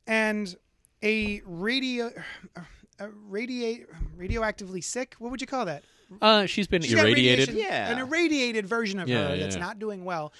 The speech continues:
Speaker 1: shows up
Speaker 2: Yeah.
Speaker 1: to take her place
Speaker 2: Yeah.
Speaker 1: so that she can escape. And then we find out by the end of this issue that that is the future her coming back,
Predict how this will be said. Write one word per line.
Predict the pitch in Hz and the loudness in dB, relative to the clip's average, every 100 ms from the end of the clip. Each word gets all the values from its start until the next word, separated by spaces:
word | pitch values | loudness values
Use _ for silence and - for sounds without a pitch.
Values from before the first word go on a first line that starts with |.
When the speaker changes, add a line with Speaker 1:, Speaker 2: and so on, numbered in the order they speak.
| - | -18
Speaker 1:
shows | - - 208 202 170 | -8 -2 0 0 -2
up | 147 - | -4 -6
Speaker 2:
Yeah. | - 214 | 0 0
Speaker 1:
to | 180 | 0
take | 196 175 | -4 -6
her | 170 | -8
place | - 175 156 131 - | -8 -6 -6 -6 -8
Speaker 2:
Yeah. | 98 76 | -8 -8
Speaker 1:
so | - 185 | -8 -6
that | 170 | -4
she | - 196 | -6 -6
can | 180 | -8
escape. | 156 - 202 139 - - _ _ _ _ _ _ _ | -4 -4 -4 -8 -10 -16 _ _ _ _ _ _ _
And | 175 | -8
then | 196 | -6
we | 185 | -4
find | - 214 208 | -2 -2 -2
out | 202 175 | -4 -6
by | 170 | -10
the | 170 - | -10 -10
end | 220 233 | -10 -8
of | 190 | -8
this | 170 - - - | -6 -8 -10 -8
issue | 220 - 175 156 139 _ _ _ | -6 -4 -6 -10 -14 _ _ _
that | 170 160 156 | -6 -6 -4
that | 196 190 | -2 0
is | 185 175 156 131 - - _ _ | -2 -4 -6 -8 -10 -14 _ _
the | 165 | -10
future | - - 240 226 208 185 170 156 _ _ - | -10 -6 -6 -4 -2 0 -2 -4 _ _ -2
her | 190 170 160 160 - _ | 0 2 0 -4 -10 _
coming | - 208 208 180 | -6 -4 -4 -8
back, | 165 185 175 - - | -4 -2 -2 -6 -16